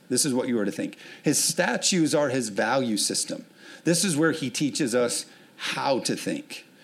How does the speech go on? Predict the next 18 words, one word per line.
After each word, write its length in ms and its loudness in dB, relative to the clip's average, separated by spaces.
So 280 4
a 60 0
to-do, 500 4
a 100 0
command 360 2
is, 120 0
"This 100 0
is 60 2
what 100 2
you're 140 4
to 200 2
do, 160 4
this 160 0
is 60 -4
what 100 0
you're 80 2
to 160 2
think." 260 0